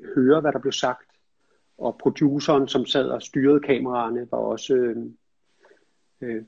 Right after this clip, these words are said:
fra udlandet. Så på den måde var, er, er, er jeg og den person, jeg interviewer, de eneste,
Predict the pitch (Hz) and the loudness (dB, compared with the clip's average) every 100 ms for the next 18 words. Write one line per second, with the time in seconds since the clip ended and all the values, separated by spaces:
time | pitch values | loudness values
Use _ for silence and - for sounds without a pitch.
0 | - 123 120 123 135 131 123 _ _ - | -2 2 4 4 2 0 -6 _ _ -8
1 | 123 135 151 147 147 151 131 - 135 - | 2 6 8 8 6 2 0 0 -2 -2
2 | 131 120 123 143 147 - _ 139 - 139 | 0 4 6 6 2 -6 _ 0 2 2
3 | - 143 - 151 151 131 - 120 135 139 | 0 -4 0 2 4 2 0 -2 0 2
4 | 131 143 131 139 165 - - | 0 2 2 4 2 0 -4